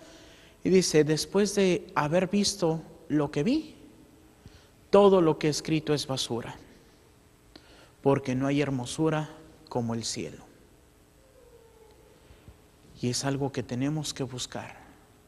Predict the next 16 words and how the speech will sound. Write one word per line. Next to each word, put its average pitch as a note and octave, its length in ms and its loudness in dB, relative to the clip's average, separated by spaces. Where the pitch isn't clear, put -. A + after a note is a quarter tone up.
Y B2+ 100 0
para B2+ 280 0
eso, D#3+ 320 -4
la A#2+ 180 0
unidad. A2+ 460 -8
Unidad A#2+ 500 4
con A#2+ 240 -2
Dios A3+ 480 2
y A2 100 0
unidad A#2 380 0
con B2 200 -4
nuestro A2+ 320 -8
prójimo. - 460 -14
Unidad A#2 400 0
con A#2+ 180 -4
Dios F3 460 0